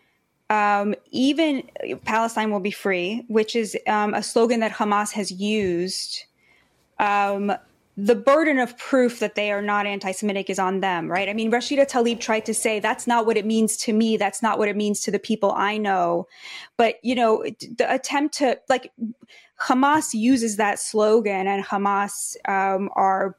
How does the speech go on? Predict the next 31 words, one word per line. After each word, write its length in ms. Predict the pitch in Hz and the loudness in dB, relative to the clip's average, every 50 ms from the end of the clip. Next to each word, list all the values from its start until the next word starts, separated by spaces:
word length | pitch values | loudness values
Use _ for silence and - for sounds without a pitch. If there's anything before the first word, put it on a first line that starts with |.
| _ - | _ -8
people 280 | - - 214 - 202 | -6 -6 -2 -2 -2
who 120 | - 214 202 | -2 -2 -2
set 240 | - - 196 196 - | -2 -2 -4 -4 -2
babies 320 | 196 190 202 196 214 190 | -4 -4 -2 -2 -2 -2
on 140 | 190 185 185 | -2 -2 -4
fire. 400 | - - 175 160 160 165 - - | -2 -4 -4 -4 -4 -6 -8 -8
So, 300 | - - 233 214 - - - - - - - - _ | -2 0 2 2 2 0 -6 -12 -18 -18 -18 -2 _
like, 200 | 226 220 220 - | 0 0 2 2
the 80 | 269 233 | 2 4
burden 340 | 247 277 294 320 302 294 | 6 6 6 6 4 2
of 120 | 294 277 - - | 2 0 -4 -2
proof 300 | - 262 254 254 254 214 | 2 2 2 2 2 2
then 280 | 226 233 226 220 214 - - - | 2 2 2 0 -2 -4 -6 -8
shifts 680 | - - - 269 226 214 - - - - - - - - | -6 -4 -4 -2 -4 -4 -6 -12 -18 -12 -10 -10 -10 -8
to 120 | - - 247 | -4 -2 0
you 520 | 240 277 277 247 226 214 214 226 220 208 - | 2 4 4 4 4 4 4 4 2 2 -2
<laughs> 40 | _ | _
to 120 | - 277 233 | -6 -6 -4
prove 340 | - - 277 262 262 262 | 0 2 4 4 2 2
to 120 | - 311 302 | 0 2 2
me 280 | 294 302 294 277 285 | 4 4 4 2 2
that 180 | 240 254 240 226 | 2 0 0 0
you 160 | 226 247 247 | -2 -2 0
don't 220 | 247 240 240 240 233 | 2 2 2 2 2
endorse 480 | 233 233 220 233 226 226 240 240 - | 0 2 2 2 2 2 2 0 0
that 180 | - 220 208 - | 0 0 0 -2
because 300 | - 220 - 247 208 202 | -4 -2 0 0 2 2
you're 100 | 220 233 | 0 0
singing 460 | - - 240 220 226 220 220 214 220 | 0 -2 -2 -2 0 0 0 0 0
their 260 | 208 208 208 208 202 | 0 0 0 0 -2
song. 460 | - - - 202 190 175 165 165 - | -2 -2 -2 0 0 0 -2 -6 -8